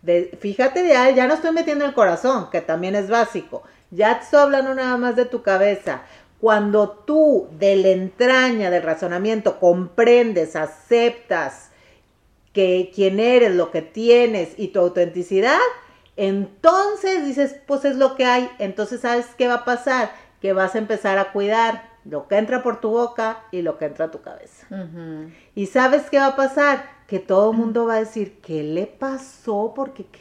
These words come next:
Speaker 1: qué, qué te veo de diferente?". Autoestima, seguridad, aceptación, comprensión, o sea, todo. Entonces tu entorno mágicamente empieza a cambiar.
Speaker 2: Ujú. Sí, sí, porque la luz, la belleza viene desde adentro.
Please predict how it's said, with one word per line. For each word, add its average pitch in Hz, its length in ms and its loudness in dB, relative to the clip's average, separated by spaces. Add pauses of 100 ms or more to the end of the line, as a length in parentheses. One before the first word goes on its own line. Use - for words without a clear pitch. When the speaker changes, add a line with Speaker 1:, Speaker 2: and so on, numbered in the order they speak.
Speaker 1:
qué, 196 140 -14 (100)
qué 208 100 -16
te - 160 -6
veo 254 180 0
de 277 120 4
diferente?". 233 920 -4 (520)
Autoestima, 226 840 2
seguridad, 214 800 2
aceptación, 220 920 -2
comprensión, 220 960 2
o 233 80 -2
sea, 214 320 0 (920)
todo. 480 560 2
Entonces 247 320 -6
tu 330 80 2
entorno 311 720 4
mágicamente 285 840 0
empieza 262 340 0
a 254 60 -4
cambiar. 190 420 -4 (180)
Speaker 2:
Ujú. 180 540 -10 (180)
Sí, 170 380 -12
sí, 214 180 -14
porque 170 300 -8
la 160 160 -4
luz, 190 280 -6
la 170 120 -6
belleza 170 440 -8
viene 160 340 -12
desde 147 260 -14
adentro. 135 400 -16